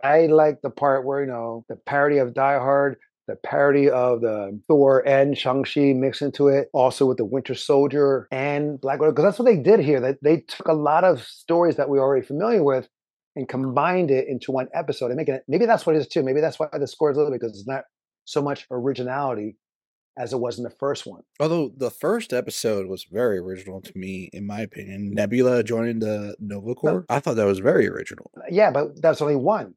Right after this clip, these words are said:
Speaker 2: Yeah, well,
Speaker 1: And then you have, you
Speaker 2: uh,
Speaker 1: have the Corey. That's
Speaker 2: yeah.
Speaker 1: original too. But then everything else is pretty much same characters, blending in, blah, blah, blah, you know. I also do like the final fight scene with Captain Carter, Corey,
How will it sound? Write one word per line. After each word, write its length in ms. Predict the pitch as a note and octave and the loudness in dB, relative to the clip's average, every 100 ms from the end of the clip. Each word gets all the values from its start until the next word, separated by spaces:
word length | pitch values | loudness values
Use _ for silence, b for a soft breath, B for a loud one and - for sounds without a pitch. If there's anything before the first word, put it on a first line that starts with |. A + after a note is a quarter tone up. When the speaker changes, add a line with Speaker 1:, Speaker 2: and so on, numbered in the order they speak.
| - | -10
Speaker 2:
Yeah, 100 | - - | -8 -4
well, 200 | B2 C3+ | 4 6
Speaker 1:
And 160 | D3+ D#3+ | 6 4
then 140 | D#3 | 2
you 80 | A#2 | 4
have, 280 | D3+ - - | 2 0 -2
you 140 | D3 | -2
Speaker 2:
uh, 20 | C#3+ | 2
Speaker 1:
have 240 | D#3 C#3+ | 0 0
the 120 | D3+ | -6
Corey. 480 | B2+ D3 F3+ D#3+ G#2 - | 2 4 6 4 0 -4
That's 240 | A#2+ G#2+ | 0 2
Speaker 2:
yeah. 80 | A2+ | 2
Speaker 1:
original 320 | D3 B2+ C3 | 2 0 -2
too. 400 | B2 F3+ E3+ F#3 - | 0 2 4 0 -4
But 120 | C#3+ | 0
then 220 | C#3+ D3+ D3 | 0 -2 -2
everything 240 | D3 D3+ | 0 0
else 180 | D#3 E3+ | 0 -2
is 80 | B2+ | -4
pretty 220 | - C#3+ | -4 -2
much 340 | C#3+ C3 - - _ _ _ _ _ | -2 -4 -10 -20 _ _ _ _ _
same 320 | - C#3 C#3 | -4 0 0
characters, 800 | C#3 C3+ B2 B2+ C3 B2+ B2 A#2 _ _ _ - | 0 0 0 0 0 -2 -2 -4 _ _ _ -8
blending 360 | A#2 A2+ A#2+ | -6 -4 -6
in, 420 | A2+ A2 A2 A2 F#2+ | -6 -8 -10 -12 -12
blah, 120 | G2 G2+ | -10 -8
blah, 100 | G#2 | -8
blah, 320 | G#2 G#2+ G#2+ B2+ | -8 -8 -8 -10
you 80 | |
know. 240 | G#2 G#2 F2+ C#3 | -14 -16 -6 0
I 60 | |
also 260 | D3+ F3+ F#3+ | 0 0 -2
do 140 | D#3+ | 2
like 260 | C#3+ C3+ A#2+ | 2 2 -2
the 80 | B2 | -6
final 420 | - C3+ C3 A#2+ | -2 -2 -2 -6
fight 320 | - B2 B2+ | -4 -2 -2
scene 380 | - A#2+ G#2 G2 _ _ | -4 -10 -10 -18 _ _
with 280 | A#2+ A#2+ - - _ _ _ B B B _ - | -6 -6 -10 -20 _ _ _ B B B _ -10
Captain 260 | C3+ C#3+ B2+ | -8 -6 -2
Carter, 480 | C3+ C3 C3 B2 _ _ | -2 0 0 -2 _ _
Corey, 600 | - B2+ B2 B2 B2 A#2 | -6 -2 0 0 -2 -6